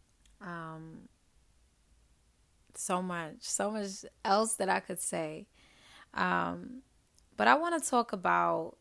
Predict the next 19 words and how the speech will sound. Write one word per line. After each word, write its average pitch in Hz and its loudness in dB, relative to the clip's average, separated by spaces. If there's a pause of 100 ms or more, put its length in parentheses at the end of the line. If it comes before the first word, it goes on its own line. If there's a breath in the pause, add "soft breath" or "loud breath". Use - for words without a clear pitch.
this, 185 -4
this 185 -4
episode, 160 -4 (1600 loud breath)
you 220 0
know, 190 2 (460)
what 233 4
it 349 2
looks 214 2
like 175 -2 (180)
when 190 -2 (380 loud breath)
you 190 -2 (2750 soft breath)
are 202 6
hearing 240 8
a 196 2
lot 175 4
of 165 -2
noise 160 -4
around 139 -6
you. - -12